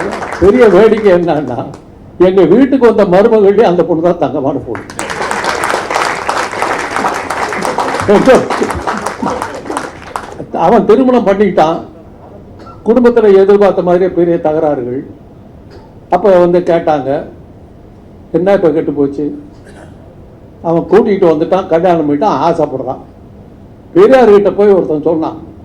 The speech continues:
"ஐயா, நான் கலப்பு திருமணம் பண்ணிக்கிட்டு உங்களுடைய வாழ்க்கை எனக்கு வேணும்னா."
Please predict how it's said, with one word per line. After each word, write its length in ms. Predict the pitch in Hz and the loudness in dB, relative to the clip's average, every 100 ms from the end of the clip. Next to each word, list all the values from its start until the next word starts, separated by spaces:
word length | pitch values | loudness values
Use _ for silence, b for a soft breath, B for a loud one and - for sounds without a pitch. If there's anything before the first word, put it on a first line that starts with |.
| - - - - - - - | -20 -20 -20 -20 -20 -20 -4
"ஐயா, 240 | 170 196 | 2 2
நான் 260 | 196 170 - | 2 0 0
கலப்பு 320 | 175 240 240 | 0 0 0
திருமணம் 380 | 202 190 190 180 | 0 0 -2 -2
பண்ணிக்கிட்டு 380 | 160 165 147 160 | -2 -2 0 0
உங்களுடைய 380 | 151 147 147 135 | 0 -2 -2 -2
வாழ்க்கை 360 | 135 165 156 | -2 -2 -2
எனக்கு 220 | 131 127 | -4 -8
வேணும்னா." 420 | 131 120 110 101 | -10 -10 -12 -16